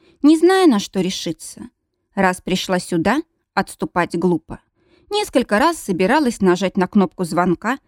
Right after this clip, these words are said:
и каждый раз опускала руку. Чуть не потеряла сознание, когда дверь внезапно распахнулась. В первый момент мне показалось, что вижу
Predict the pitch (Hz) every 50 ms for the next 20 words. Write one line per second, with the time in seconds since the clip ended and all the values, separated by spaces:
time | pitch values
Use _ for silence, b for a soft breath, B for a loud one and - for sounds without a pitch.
0 | _ _ _ - 339 - 392 381 349 320 254 311 311 330 339 320 - - - -
1 | 247 - - - 294 277 269 262 220 175 156 - _ - 139 214 - _ _ _
2 | _ _ _ _ _ - - 214 196 - 202 185 - 180 - - 185 180 220 285
3 | 285 233 - - 170 170 147 160 170 175 240 247 190 156 - - _ _ _ _
4 | _ _ - 208 202 170 196 185 165 175 190 220 294 330 311 254 220 180 - 190
5 | 180 - - 190 190 175 - - - 185 - - 196 180 165 160 156 156 - -
6 | - - - _ _ _ _ _ _ _ _ _ _ _ _ _ 370 392 370 302
7 | 262 226 226 220 226 254 311 349 339 - 220 214 214 208 - - 170 - 170 175
8 | 175 185 220 294 285 196 - - - _ _ _ _ _ - - - - 196 170
9 | 170 254 320 311 285